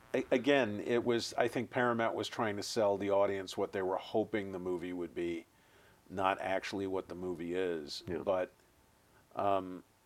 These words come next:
Speaker 1: you can sort of tell in that close-up that this is an older version of Steve McQueen, but boy, still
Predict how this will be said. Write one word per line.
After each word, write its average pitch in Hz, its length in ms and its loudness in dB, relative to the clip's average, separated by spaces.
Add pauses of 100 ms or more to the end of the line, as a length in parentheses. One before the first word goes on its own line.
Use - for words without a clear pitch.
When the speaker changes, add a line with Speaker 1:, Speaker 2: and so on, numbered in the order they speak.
(1500)
Speaker 1:
you 151 160 -6
can 196 160 -2
sort 202 200 0
of 170 60 -4
tell 170 240 2
in 139 80 0
that 139 160 2
close-up 123 500 2
that 110 180 -4
this - 200 0
is 110 140 -2
an 110 140 -4
older 101 360 0
version 98 400 0
of 95 140 -6
Steve 98 260 -4
McQueen, 98 380 -8
but - 220 -6
boy, 262 120 -4
still - 440 -4